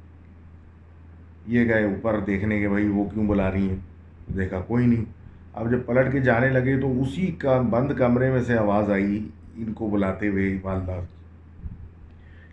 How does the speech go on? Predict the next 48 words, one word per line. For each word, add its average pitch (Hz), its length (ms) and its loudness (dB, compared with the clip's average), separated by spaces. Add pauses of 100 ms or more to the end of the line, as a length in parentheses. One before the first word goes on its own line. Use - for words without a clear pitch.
(100)
ये 110 100 -2
समझे 110 400 0
कि 104 80 0
भाई 101 180 0
पता 98 240 -4
नहीं 101 120 -2
क्या, 98 320 0
शायद 98 300 -4
अंदर 95 240 0
फंस 104 280 -6
गई 107 220 0
हैं। 101 120 -2
कुछ 107 180 -6
हुआ 110 180 -2
तो 104 100 -4
दरवाज़ा 101 480 0
खोला, 107 400 -2
लाइट 101 320 -2
खोल 98 160 -4
के 101 80 -6
अंदर 98 260 0
घुस 90 200 -10
गए। 90 160 -12 (760)
देखा 131 280 2
तो 123 100 2
कोई 143 280 0
भी 135 140 4
नहीं 135 120 4
था। 117 320 0 (340)
तो 107 60 -12
बाहर 110 400 0
निकलने 143 400 0
लगे, 139 280 2
तो 143 140 0
इनको 131 200 0
बाकायदा 123 440 2
गाल 117 440 2
पे 131 160 -2
एक - 100 -2
force 123 540 -2
महसूस 120 440 -2
होके 117 180 -2
दीवार 110 440 2
के 113 60 0
साथ 110 240 -2
ऐसे 101 200 -2
चिपका - 360 -10
दिया। 90 280 -6